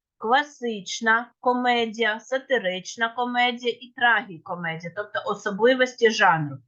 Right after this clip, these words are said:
Сатира у нас, сатирична комедія поділяється на російський шовінізм, анархічний націоналізм та манкуртів, перевертнів. Проблематика комедії Мина Мазаєва.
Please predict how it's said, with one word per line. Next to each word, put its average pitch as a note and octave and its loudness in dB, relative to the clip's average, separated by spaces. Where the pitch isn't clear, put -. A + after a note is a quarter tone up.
Сатира D#4 4
у B3+ 4
нас, G3 2
сатирична A3 2
комедія B3+ 2
поділяється G#3+ 0
на F3 -8
російський C#4 -4
шовінізм, C4 0
анархічний G#3+ 0
націоналізм B3 -2
та A3+ 0
манкуртів, A#3 -2
перевертнів. F3 0
Проблематика B3 4
комедії A3+ 0
Мина G#3+ 0
Мазаєва. G3+ 2